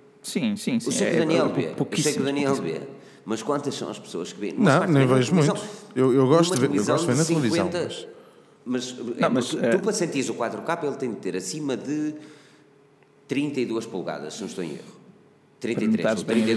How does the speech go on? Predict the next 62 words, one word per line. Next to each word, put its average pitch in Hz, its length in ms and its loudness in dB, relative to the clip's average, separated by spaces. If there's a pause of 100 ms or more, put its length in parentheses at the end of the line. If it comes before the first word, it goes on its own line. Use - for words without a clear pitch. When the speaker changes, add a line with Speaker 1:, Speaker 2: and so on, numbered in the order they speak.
(120)
Speaker 2:
dois - 40 0
ponto 113 280 -2
cinco. 104 180 -4
Speaker 1:
diferença. - 60 -14
Speaker 2:
Para 113 120 -2
ser, - 280 -6
para 135 100 -2
tu 202 140 -6
se, - 180 -6
para, 139 220 -6
para 127 200 -8
os 117 100 -6
teus 147 220 -6
olhos 143 280 -4
terem 117 240 -2
noção 117 400 -4
daquilo 107 240 -4
que 87 100 -10
é - 20 -4
o 82 60 -6
quatro 82 300 -8
K, 87 340 -10 (300)
tem 104 100 -6
de 101 60 -8
ser 80 100 -6
acima 98 260 -4
de 98 60 -10
trinta 107 220 -8
e 95 40 -8
três 92 200 -12
polegadas 98 420 -6
e 107 60 -8
só 123 120 -8
vais 95 220 -6
notar 92 320 -8
realmente 82 420 -8
diferença - 400 -10
se - 140 -16
tiverem 80 320 -12
cinquenta - 200 -12
e 87 40 -8
cinco. 127 140 2
Speaker 3:
No 107 40 4
YouTube, 107 360 0
Speaker 2:
E 101 40 -2
Speaker 3:
no 120 180 2
Speaker 2:
depois 107 180 2
Speaker 3:
YouTube 120 100 4
Speaker 2:
tudo 123 60 2
Speaker 3:
muda 120 80 4
Speaker 2:
vai 113 100 4
Speaker 3:
um 104 60 0
bocadinho, 131 300 -4
Speaker 2:
dependendo. 101 200 -8
Speaker 3:
mesmo 113 300 0
em - 20 4
ecrãs 98 260 -2
Speaker 2:
E 90 40 -2
depois 87 160 -8
Speaker 3:
pequenos. 104 220 -6
Speaker 2:
tens 127 100 -4
o, - 40 -12